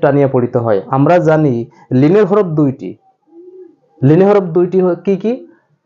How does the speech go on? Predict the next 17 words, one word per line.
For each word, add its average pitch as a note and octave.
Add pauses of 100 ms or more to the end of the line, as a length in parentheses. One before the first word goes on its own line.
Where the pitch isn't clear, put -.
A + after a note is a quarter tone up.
(340)
জবরের F3+
বাম E3+
পাশে E3+
যজমযুক্ত F3
ওয়াও, C3+ (420)
জবরের E3
বাম E3+
পাশে F3+
যজমযুক্ত E3
ওয়াও E3
লিনের F#3+
হরফ G3
এক F3+
আল-, F#3
দ্রুত G3
পড়িতে G#3
হয় B3